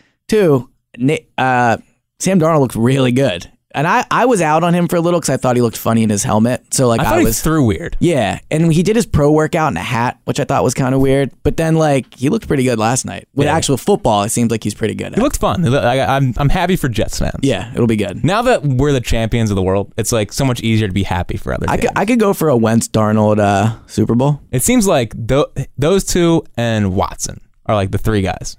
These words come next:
Speaker 2: And,
Speaker 1: Yeah.
Speaker 2: and Mahomes. I love Mahomes.
Speaker 1: I mean, what about Jimmy G?
Speaker 2: Eh,
Speaker 1: I'm
Speaker 2: we sh-,
Speaker 1: big
Speaker 2: we
Speaker 1: on
Speaker 2: sure?
Speaker 1: them. Yeah, oh, oh yeah,
Speaker 2: We
Speaker 1: I'm
Speaker 2: sure?
Speaker 1: sure. Everyone, everyone's, like, out on them now 'cause they
Speaker 2: I'm
Speaker 1: lost
Speaker 2: not
Speaker 1: to
Speaker 2: out
Speaker 1: the
Speaker 2: on them.
Speaker 1: Vikings on the road, but that was a tough game and they barely lost. And at least from what I saw of Red Zone,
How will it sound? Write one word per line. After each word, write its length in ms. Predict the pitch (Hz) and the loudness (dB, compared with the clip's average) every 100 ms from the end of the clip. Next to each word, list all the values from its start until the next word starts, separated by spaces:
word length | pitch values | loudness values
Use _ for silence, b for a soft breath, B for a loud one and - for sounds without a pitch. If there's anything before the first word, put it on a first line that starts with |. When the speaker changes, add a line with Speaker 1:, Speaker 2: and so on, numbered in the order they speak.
| 151 | -4
Speaker 2:
And, 160 | 185 | 0
Speaker 1:
Yeah. 240 | 117 - 180 | 0 0 0
Speaker 2:
and 100 | 185 | 0
Mahomes. 380 | 139 104 98 - | 0 -2 -4 -4
I 60 | 120 | -2
love 160 | 92 | -2
Mahomes. 260 | 90 90 95 | -4 -10 -4
Speaker 1:
I 60 | 120 | 0
mean, 220 | 131 110 | 2 2
what 80 | 120 | 2
about 180 | 117 107 | 2 0
Jimmy 220 | 107 101 | 0 0
G? 280 | 107 104 - _ _ _ _ - | 0 -4 -8 _ _ _ _ -4
Speaker 2:
Eh, 40 | 539 554 523 - - _ | 0 0 -2 -6 -10 _
Speaker 1:
I'm 80 | 120 | -2
Speaker 2:
we 40 | - | 0
sh-, 40 | |
Speaker 1:
big 120 | 120 143 | 2 2
Speaker 2:
we 40 | |
Speaker 1:
on 60 | 165 | 2
Speaker 2:
sure? 180 | 202 | 2
Speaker 1:
them. 180 | 254 - - | 0 -2 -2
Yeah, 300 | 139 113 117 | -2 0 2
oh, 200 | 127 101 - | 2 0 0
oh 160 | 123 107 | 0 0
yeah, 160 | 95 | 0
Speaker 2:
We 60 | 104 | 0
Speaker 1:
I'm 40 | |
Speaker 2:
sure? 140 | 120 - | 0 2
Speaker 1:
sure. 260 | 101 92 - B B - | 0 -2 -8 B B -4
Everyone, 380 | 277 320 285 - | 0 4 2 2
everyone's, 360 | 175 240 247 185 | 0 2 2 2
like, 140 | 156 117 | -2 0
out 180 | 127 147 | 0 2
on 120 | 156 | 2
them 120 | 160 | 2
now 220 | 165 165 | 2 0
'cause 120 | 151 | 0
they 80 | 139 | 0
Speaker 2:
I'm 40 | 135 | 2
Speaker 1:
lost 220 | 135 220 | 2 0
Speaker 2:
not 20 | |
Speaker 1:
to 60 | - | 0
Speaker 2:
out 20 | |
Speaker 1:
the 40 | |
Speaker 2:
on 60 | 131 | 0
them. 60 | 113 | 2
Speaker 1:
Vikings 460 | 131 151 151 156 131 | 0 0 2 0 0
on 200 | 127 139 | 0 2
the 100 | 135 | 4
road, 520 | 113 104 120 151 156 - | 2 2 2 2 0 -2
but 140 | 151 | -2
that 100 | 175 | 0
was 100 | 262 | 0
a 60 | 202 | 0
tough 240 | 175 - | -2 -2
game 220 | 170 160 | 0 2
and 100 | 143 | 2
they 40 | 131 | 2
barely 400 | 104 143 165 139 | 0 0 2 4
lost. 460 | 131 135 123 - - | 4 4 2 -2 -4
And 360 | 160 156 139 120 | -2 0 0 -2
at 80 | 131 | -2
least 160 | 139 | 0
from 80 | 135 | 2
what 100 | 135 | 2
I 40 | |
saw 200 | 123 127 | 2 2
of 80 | 117 | 2
Red 220 | 113 123 | 2 2
Zone, 320 | 107 101 101 | 0 0 0